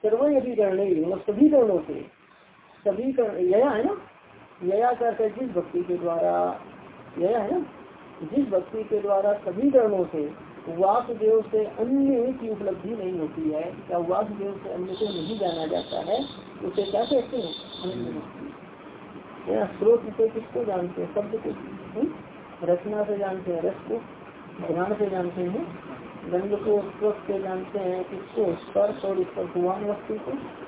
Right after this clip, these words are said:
चक्षु से रूप और रूपवान वस्तु को जानते हैं। तो चक्षु से रूप और रूपवान वस्तु को जानते हैं, तो रूप और सब कुछ भगवान ही है। तो रूप और रूपवान वस्तु सब क्या है?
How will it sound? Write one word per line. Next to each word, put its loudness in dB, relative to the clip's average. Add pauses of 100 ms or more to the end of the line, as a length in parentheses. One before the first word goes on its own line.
(280)
चक्षु -2
से -2
रूप -2
और 4 (580)
रूपवान 0
वस्तु -4
को 0
जानते -6
हैं। -8 (440)
तो -2
चक्षु -2
से -2
रूप -2
और 0
रूपवान -4
वस्तु -2
को -2
जानते -4
हैं, -6
तो -6
रूप -2
और -2 (100)
सब -4
कुछ -4
भगवान 2
ही 2
है। 0 (720)
तो 2
रूप 0
और 2
रूपवान 0
वस्तु -4
सब -4
क्या -2
है? -8